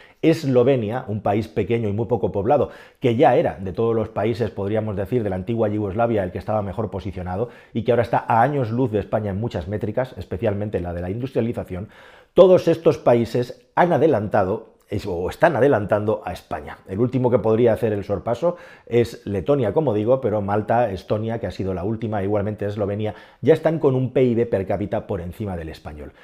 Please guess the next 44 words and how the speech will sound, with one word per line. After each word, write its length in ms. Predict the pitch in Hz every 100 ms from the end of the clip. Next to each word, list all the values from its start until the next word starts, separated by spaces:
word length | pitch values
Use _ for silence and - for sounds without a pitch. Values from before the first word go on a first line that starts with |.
| - _ -
Y 160 | 165
este 200 | 190 147
pib 360 | - 151 143 147
per 160 | 135
cápita 540 | 139 139 123 131 139 120
también 400 | 104 104 127 131
podría 360 | 110 104 120
tener 240 | 120 110 113
las 200 | 90 90
distorsiones, 720 | 120 - 120 - 107 101 107
efectivamente, 760 | 113 92 123 107 101 95 98 - - _
de 200 | 104 117
que 220 | 135 135
son 220 | - 139 131
estados 360 | - 127 101
muy 180 | 113 147
pequeños 480 | 180 151 123 113 -
y, 40 |
por 180 | 127 120
lo 80 | 120
tanto, 300 | 113 113 123
variaciones 500 | 107 95 117 117 113
importantes 720 | 113 110 98 110 107 101 - - - _
en 280 | 120 123
la 100 | 107
economía 460 | 98 101 95 113 113
del 160 | 113 120
país 420 | 120 104 135 - - _
pueden 320 | 120 113 123
hacer 420 | 127 - 117 131
que 320 | - 110 127 -
se 260 | - - 120
distorsionen 580 | 113 104 92 104 95
los 140 | 98 95
números. 340 | 156 117 85 - _ _
Sin 200 | - 117
ir 80 | 139
más 180 | 127 101
lejos, 300 | 139 98 90
yéndonos 320 | 127 127 113
a 40 |
un 100 | 107
caso 200 | 101 135
extremo, 400 | 151 - 147 139